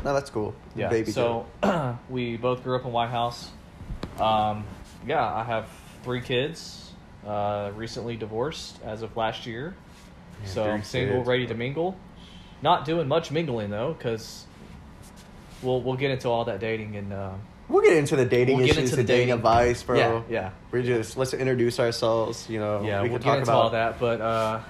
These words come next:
Speaker 2: yeah, man, um, just living the life out here on the, on the, on the farm, as we call it.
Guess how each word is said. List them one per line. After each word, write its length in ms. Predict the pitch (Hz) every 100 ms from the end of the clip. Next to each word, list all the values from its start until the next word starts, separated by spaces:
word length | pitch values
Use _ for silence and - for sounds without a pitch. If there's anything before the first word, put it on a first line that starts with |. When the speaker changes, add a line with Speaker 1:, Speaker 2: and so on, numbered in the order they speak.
| - - - - -
Speaker 2:
yeah, 280 | 110 135 139
man, 280 | 117 120 123 - -
um, 380 | 101 107 110 110 - - - -
just 320 | 117 110 - - - 104
living 220 | 117 120
the 80 | 123
life 340 | 120 127 139 135
out 160 | 127 131
here 280 | 127 151
on 220 | 139 117 120
the, 60 |
on 220 | 107 113 117
the, 240 | 117 113 123
on 100 | 113
the 60 | 117
farm, 420 | 123 143 156 120
as 160 | 113
we 80 | 120
call 300 | 113 110 131
it. 100 | 180